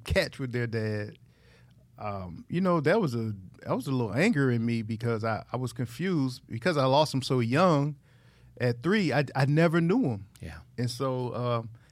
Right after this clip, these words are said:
Speaker 1: and I think it was a kind of protection mechanism between my mom and I 'cause we never talked about him.
Speaker 2: Right.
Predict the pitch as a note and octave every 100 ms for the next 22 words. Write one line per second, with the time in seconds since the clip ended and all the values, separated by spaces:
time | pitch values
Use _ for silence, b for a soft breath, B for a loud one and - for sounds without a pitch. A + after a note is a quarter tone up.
0 | - B2+ E3 - E3 C3 C#3 B2 B2 -
1 | - D3 C#3 - B2 A#2 D3 - D3+ C3+
2 | C#3+ C3+ C3+ C3 C3 B2+ - C3+ C3 B2
3 | B2 B2 C3 C#3 B2+ A#2+ B2 C#3 C3+ A2+
4 | B2 C3 B2+ A#2+ D3+ - A2 G#2 F2+ -
5 | - - -